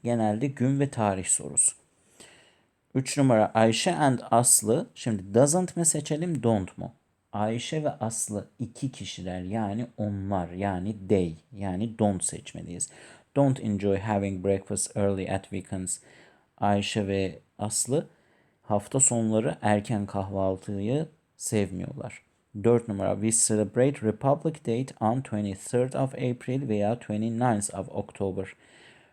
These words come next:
Cumhuriyet gününü hangi günde kutlarız? Tabii ki twenty-ninth of October. Yirmi dokuz Ekim. "My friend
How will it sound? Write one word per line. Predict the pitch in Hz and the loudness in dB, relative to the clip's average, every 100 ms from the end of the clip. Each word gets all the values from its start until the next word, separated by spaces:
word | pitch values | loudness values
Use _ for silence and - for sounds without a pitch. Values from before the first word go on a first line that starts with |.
| _ | _
Cumhuriyet | 117 113 110 107 107 107 - | -2 0 2 2 2 0 -4
gününü | 110 98 101 104 151 175 _ _ _ _ | -8 -2 0 0 0 -4 _ _ _ _
hangi | 117 113 98 | -2 0 0
günde | 98 98 95 | -2 0 -2
kutlarız? | - 104 - 107 160 180 - - | -6 -10 -2 -2 0 0 -2 -6
Tabii | 117 92 90 | -8 -6 -6
ki | 160 156 | -6 -6
twenty-ninth | 117 104 107 117 98 101 127 139 - - 104 | -2 0 0 -2 -2 -2 -2 -4 -6 -2 -2
of | 113 - | -2 -6
October. | 104 - - 104 92 95 - _ _ _ _ _ _ _ _ _ _ 95 | -8 -6 -2 -2 -2 -10 -16 _ _ _ _ _ _ _ _ _ _ -8
Yirmi | 95 90 87 | -6 -4 -6
dokuz | 87 - 127 - 107 | -6 -4 -4 -4 -6
Ekim. | 98 101 82 _ _ - - - - - | -4 -6 -6 _ _ -20 -20 -20 -20 0
"My | 110 110 | 2 2
friend | - - 147 147 165 | 0 4 6 6 2